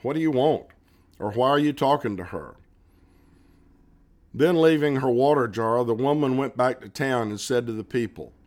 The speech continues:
"Come, see a man who told me everything I ever did.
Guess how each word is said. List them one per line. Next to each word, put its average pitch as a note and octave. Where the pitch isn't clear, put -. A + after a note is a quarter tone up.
"Come, C#3+
see E3
a E3+
man D3
who C3
told C#3+
me D3+
everything C#3+
I C3
ever D3
did. C#3